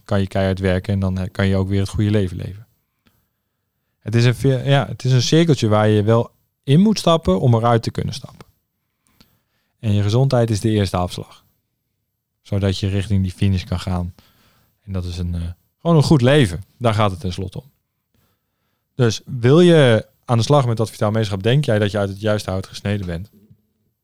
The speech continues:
Dan kan je via de link in de, in de comments of, eh, eh, even naar paulvolmer punt N L gaan. Dan vraag je je matchcall aan bij het Vitaal Meesterschap, het honderd dagen traject.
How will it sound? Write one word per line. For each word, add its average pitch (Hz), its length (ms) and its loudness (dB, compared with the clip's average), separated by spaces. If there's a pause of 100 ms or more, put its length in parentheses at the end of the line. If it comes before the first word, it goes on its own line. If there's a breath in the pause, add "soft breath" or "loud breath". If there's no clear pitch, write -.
(300)
Dan 101 160 -4
kan 95 180 -2
je 90 180 -4
via 92 220 -2
de 92 100 -4
link 95 240 -2
in 92 100 -2
de, 90 60 2
in 87 180 -2
de 92 80 -2
comments 101 320 0
of, 95 260 -8
eh, 85 180 -4 (840)
eh, 95 260 -8
even 98 160 -2
naar 110 100 0
paulvolmer 117 440 2
punt 113 180 0
N 113 100 0
L 110 120 2
gaan. 107 260 2
Dan 101 100 0
vraag 113 300 0
je 107 80 -2
je 104 120 2
matchcall 110 400 2
aan 104 300 0
bij 101 140 2
het 98 120 0
Vitaal 101 280 0
Meesterschap, 104 460 -2
het 104 80 -6
honderd 101 280 -2
dagen 104 280 -2
traject. 95 500 -8